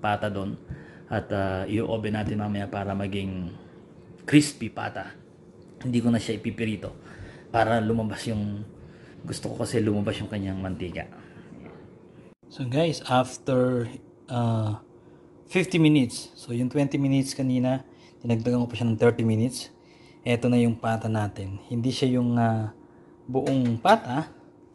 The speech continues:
Siya yung half na pata, pero sobrang lambot na niya. Usually, dati pinapakuloan ko to ng three hours. So, ngayon, fifty minutes lang sa Instapot.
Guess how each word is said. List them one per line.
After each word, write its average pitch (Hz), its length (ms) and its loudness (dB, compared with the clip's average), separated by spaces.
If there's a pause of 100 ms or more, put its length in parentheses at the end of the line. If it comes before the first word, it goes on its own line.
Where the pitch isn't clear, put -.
(800)
Siya 127 240 0
yung 123 80 2
half 135 400 2
na 131 160 -2
pata, 131 320 -2
pero 127 240 -4
sobrang 135 480 2
lambot 120 320 4
na 123 80 4
niya. 113 180 4 (920)
Usually, 135 720 4 (400)
dati 131 400 2
pinapakuloan 120 720 2
ko 120 160 4
to 127 80 4
ng 113 480 2 (1600)
three 147 240 6
hours. 123 560 4 (240)
So, - 160 -10
ngayon, 135 640 2 (100)
fifty 147 320 2
minutes 131 320 2
lang 104 240 -2 (480)
sa - 80 -12
Instapot. 113 720 -6